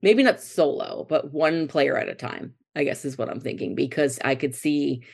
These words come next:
how I could be playing with five people, but we don't get together and play,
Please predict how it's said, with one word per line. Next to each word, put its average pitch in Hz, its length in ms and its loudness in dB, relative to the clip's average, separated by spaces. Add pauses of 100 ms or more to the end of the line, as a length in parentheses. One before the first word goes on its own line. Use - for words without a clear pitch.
how 135 460 0 (840)
I 170 140 6
could 185 120 4
be 165 100 4
playing 339 320 8
with 226 120 6
five 139 280 2
people, 123 480 -2
but 170 80 0
we 208 100 2
don't 196 260 4
get 170 240 2
together 147 400 -2
and - 140 -14
play, - 380 -10